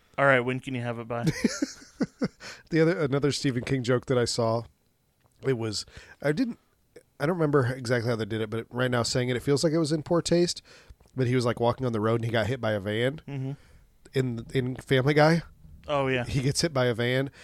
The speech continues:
Speaker 2: and then he's, like, flying up through the air, and he's like, "Wait a minute, this gives me an idea for a book." And then is on the way down, he's like, "Brrr," and then he ends up, by the time he lands, he has, like, this thousand-page book.
Speaker 1: Nice.
Speaker 2: But the joke isn't him getting hit by the car. The joke is the fact that he <laughs>
Speaker 1: Yeah.
Speaker 2: is,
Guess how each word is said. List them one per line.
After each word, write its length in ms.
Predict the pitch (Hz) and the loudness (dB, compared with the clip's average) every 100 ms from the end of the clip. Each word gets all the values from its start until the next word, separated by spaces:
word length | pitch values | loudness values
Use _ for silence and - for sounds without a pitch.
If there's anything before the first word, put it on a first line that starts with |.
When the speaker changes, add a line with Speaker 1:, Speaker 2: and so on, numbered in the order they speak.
| - - | -14 -4
Speaker 2:
and 100 | 127 | 0
then 80 | 127 | 0
he's, 140 | 107 | 0
like, 140 | 117 | -2
flying 380 | - 123 123 123 | -2 2 2 2
up 120 | 120 - | 0 -2
through 160 | 139 | 0
the 120 | 117 110 | 0 2
air, 100 | 123 | 2
and 80 | |
he's 120 | 123 113 | 0 -2
like, 140 | 117 | -2
"Wait 120 | 277 | 0
a 40 | 151 | 2
minute, 180 | 117 120 | 0 -2
this 120 | 185 | -2
gives 200 | 262 156 | 0 0
me 140 | 123 | 0
an 60 | 123 | 0
idea 240 | 120 127 156 | 2 4 4
for 140 | 214 | 4
a 40 | |
book." 360 | 202 294 190 - - | 4 4 4 0 -2
And 120 | 143 | 0
then 60 | 143 | 2
is 160 | 127 | 2
on 140 | 135 135 | 0 0
the 80 | 127 | 2
way 140 | 131 | 2
down, 240 | 131 123 | 4 2
he's 120 | 131 120 | 2 -2
like, 160 | 117 | -2
"Brrr," 640 | 120 131 135 165 254 269 156 | -2 -2 -2 2 4 4 2
and 100 | 147 | 2
then 80 | 135 | 4
he 100 | 139 | 4
ends 180 | 143 | 4
up, 200 | 135 135 - 131 | 2 2 -2 0
by 140 | 131 | 2
the 100 | 127 | 2
time 200 | 135 131 | 0 0
he 60 | 123 | 0
lands, 420 | 120 123 127 117 | 0 0 0 0
he 120 | 139 | 2
has, 240 | 135 123 117 | 4 2 0
like, 240 | 123 117 - - - - | -2 -2 -10 -20 -8 -4
this 220 | 131 - | -2 0
thousand-page 680 | 120 107 113 104 113 107 - | 0 0 -4 -6 -6 -6 -6
book. 320 | 110 110 - _ - - - | -6 -8 -14 _ -20 -20 -14
Speaker 1:
Nice. 320 | - 113 - - _ _ _ _ _ | -12 -12 -14 -20 _ _ _ _ _
Speaker 2:
But 220 | - 135 - _ _ - | 0 0 -2 _ _ -8
the 60 | |
joke 280 | 117 139 123 | 2 4 4
isn't 280 | 131 127 113 | 0 -2 -2
him 180 | 131 117 | -4 -2
getting 320 | 120 117 113 | -2 -2 -2
hit 140 | 131 | -2
by 120 | 123 107 | -2 -2
the 80 | |
car. 300 | - 127 107 107 | 0 0 0 -2
The 80 | 113 | -2
joke 300 | 131 120 131 | -2 0 0
is 160 | 107 | -2
the 80 | 113 | -4
fact 340 | - 117 110 | -4 -2 -2
that 120 | 131 - | -6 -6
he 300 | 123 113 - | -4 -2 -4
<laughs> 380 | - - _ - | -6 -12 _ -8
Speaker 1:
Yeah. 140 | 135 | -6
Speaker 2:
is, 220 | 120 - | -4 -6